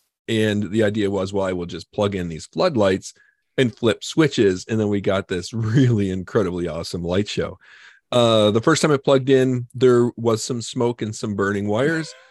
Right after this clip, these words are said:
Uh, so I <laughs> learned quickly, like, okay, I need to really know what I'm doing instead of just think I'm gonna do a thing. But, uh, yeah, so I've always been a, uh, always been a creative, always making things. Um,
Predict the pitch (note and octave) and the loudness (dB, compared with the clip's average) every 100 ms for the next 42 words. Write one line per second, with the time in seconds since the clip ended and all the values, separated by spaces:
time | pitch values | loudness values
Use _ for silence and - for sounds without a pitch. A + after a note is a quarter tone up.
0 | _ _ A#2+ A2 G#2 F#2+ - B2+ A#2 E3 | _ _ -2 0 -2 -4 0 0 2 0
1 | D3+ B2 D3+ C#3+ C3+ A#2+ A2 G#2+ A2+ G#2 | -2 0 -2 0 -2 -2 -4 -6 -6 -6
2 | G2+ A2+ A2 A#2 A2 G#2 G2 F#2 F#2+ F2+ | -6 -6 -8 -6 -4 -4 -6 -8 -8 -10
3 | F#2 D#3+ D#3+ C3+ A#2+ A2 - A2+ G2+ A2 | 0 2 4 4 2 -4 -8 -6 -4 -2
4 | G2 G2+ G2 - A#2+ A#2+ A2 F#2+ F#2+ F#2+ | -2 -4 -8 -4 -4 -2 -4 -6 -6 -4
5 | F#2+ F2+ F#2 D#2 - D#2 - _ - - | -4 -4 -4 -6 -6 -8 -12 _ -20 -20
6 | - - C3+ D3+ D3 D#3+ D3 C#3 E3 - | -20 -14 0 2 2 0 0 2 0 0
7 | C#4 D#4 E4 F3+ D3 C3 G#2+ - - A2+ | -2 -2 -2 -2 0 0 0 -6 -4 -4
8 | - G#3+ G3 D#3+ A#2+ - G2+ G#2+ D3+ B2+ | 0 -2 -2 -4 -6 -2 0 0 -2 -4
9 | G#2 G2 G#2 F#2 G#2 F#2 F2+ - - G2 | -6 -8 -10 -8 -6 -6 -8 -10 -4 0
10 | F#2+ F2+ F2 | 0 -2 -8